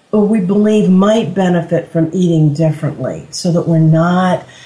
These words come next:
verbally, um, harmful to people. We're always compassionate. And Reiki is so good at helping you do that, okay? Um, Reiki is a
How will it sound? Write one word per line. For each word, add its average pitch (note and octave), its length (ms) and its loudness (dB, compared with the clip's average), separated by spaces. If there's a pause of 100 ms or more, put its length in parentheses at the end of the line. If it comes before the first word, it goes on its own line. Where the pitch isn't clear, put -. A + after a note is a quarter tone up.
(140)
verbally, E3+ 1080 0
um, D#3 320 2
harmful D4+ 760 0
to E3+ 140 -4
people. C#3+ 280 -2
We're C#3 160 -4
always G#3 360 0
compassionate. E3+ 920 -6 (360)
And F3 120 4
Reiki G3 440 2
is C3+ 180 0
so B3+ 380 0
good F3 520 0 (400)
at F3 100 0
helping F#3 420 0
you D3+ 100 4
do C#3+ 220 2
that, - 280 -4 (180)
okay? C#3 600 -2 (640)
Um, C#3+ 680 2 (380)
Reiki B3 680 0
is E3 520 0
a C#3+ 60 -6